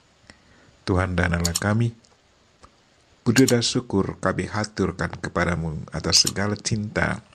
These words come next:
dan kasih-Mu. Tuhan, kami mohon, bekerjalah selalu dalam diri kami,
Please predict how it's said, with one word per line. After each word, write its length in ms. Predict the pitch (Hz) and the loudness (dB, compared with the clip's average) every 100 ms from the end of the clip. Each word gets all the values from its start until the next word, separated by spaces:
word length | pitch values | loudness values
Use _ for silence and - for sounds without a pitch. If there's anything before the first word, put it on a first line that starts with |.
| _ | _
dan 240 | - 87 85 85 | -4 -2 -2 -2
kasih-Mu. 560 | - - - - - 107 - _ _ _ _ _ _ _ _ - - _ - - - | 0 0 0 -4 -10 -12 -18 _ _ _ _ _ _ _ _ -20 -20 _ -20 -20 -4
Tuhan, 240 | 113 113 110 | 0 2 2
kami 240 | 98 92 | 2 2
mohon, 320 | 85 87 85 - - - - - - - - _ | 0 -2 -6 -8 -14 -20 -20 -20 -20 -20 -20 _
bekerjalah 640 | - 131 135 123 107 98 87 | 0 2 2 2 2 2 0
selalu 640 | - - 92 92 90 82 | -2 -2 0 0 -2 -2
dalam 320 | 87 85 82 | -4 -4 -2
diri 240 | 85 82 85 | -2 -4 -4
kami, 400 | 92 85 87 | -4 -4 -6